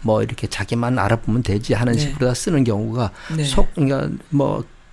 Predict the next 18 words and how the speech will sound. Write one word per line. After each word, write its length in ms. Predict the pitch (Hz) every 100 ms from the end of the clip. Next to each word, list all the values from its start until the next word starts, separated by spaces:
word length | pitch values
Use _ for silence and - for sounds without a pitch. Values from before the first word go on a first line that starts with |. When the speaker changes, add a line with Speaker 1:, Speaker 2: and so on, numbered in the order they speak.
| - - - - - -
Speaker 1:
하도 920 | - 143 147 160 156 160 151 170 175 - - -
이제, 160 | 139 -
이제 480 | - 127 135 135 143 -
빠른 300 | - 131 175
세상이다 480 | 135 135 135 120 117
보니까, 380 | 117 113 113 98
Speaker 2:
그렇죠. 340 | 117 104 82 151
Speaker 1:
어, 640 | 139 151 101 92 87 90 87
그-, 160 | - - - - - - - -
그냥 400 | - 135 139 120
막 160 | 127
써, 240 | - 175 151
제껴서 440 | - 123 135 127
그렇지. 400 | 107 - - - 113
Speaker 2:
<laughs> 640 | 117 180 180 101 80 78
네. 60 | 170
Speaker 1:
말하자면은, 840 | 117 113 113 110 104 98 107 139 147
Speaker 2:
네. 140 | 143